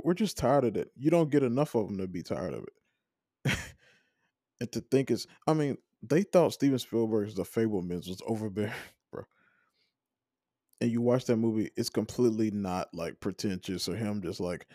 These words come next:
"Oh, the, the power of movies." I mean, it's there, but it's more like a family drama. But if they would just be honest and be like, "Yeah, we just don't like movies about dramas anymore,"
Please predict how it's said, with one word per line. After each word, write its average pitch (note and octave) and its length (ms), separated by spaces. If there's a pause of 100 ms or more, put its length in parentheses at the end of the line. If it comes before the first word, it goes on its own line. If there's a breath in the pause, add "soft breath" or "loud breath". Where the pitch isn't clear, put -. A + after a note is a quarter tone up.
(300 loud breath)
"Oh, D3+ 240
the, C3 160
the C3 120
power C3 260
of G#2+ 60
movies." B2+ 340
I C3 60
mean, D3+ 200
it's C#3 160
there, C#3 380
but G#2 160
it's A#2 120
more B2+ 220
like C#3 160
a - 60
family A2 440
drama. C#2+ 400 (1300)
But C3 120
if C#3 120
they D#3+ 160
would D#3+ 120
just D3 160
be C3 120
honest A#2+ 340
and G2+ 100
be G#2+ 80
like, A2 180
"Yeah, B2+ 80
we C3 100
just B2+ 120
don't B2+ 140
like B2 200 (420)
movies B2 320
about B2 280
dramas A#2+ 400
anymore," F#2 380